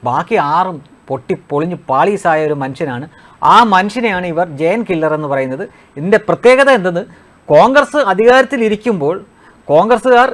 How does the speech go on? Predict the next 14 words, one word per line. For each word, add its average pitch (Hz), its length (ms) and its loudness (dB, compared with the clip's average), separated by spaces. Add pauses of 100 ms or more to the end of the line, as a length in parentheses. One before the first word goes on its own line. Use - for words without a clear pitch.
(280)
ആ, - 20 4 (600)
കരുണാകരൻ്റെ 202 440 0
സ്വാധീനത്താൽ 202 640 0 (360)
ഇദ്ദേഹത്തെ 185 400 -2
പിടിച്ച് 196 340 -2
വൈദ്യുതി 220 340 0
മന്ത്രിയാക്കുന്നു. 123 520 -6 (360)
അങ്ങനെ 190 260 -4 (120)
എം 185 140 -2
എൽ 240 140 2
എ - 100 8
അല്ലാത്ത 214 280 2 (100)
ഒരാൾ, 190 220 2 (260)
ആ, 156 40 2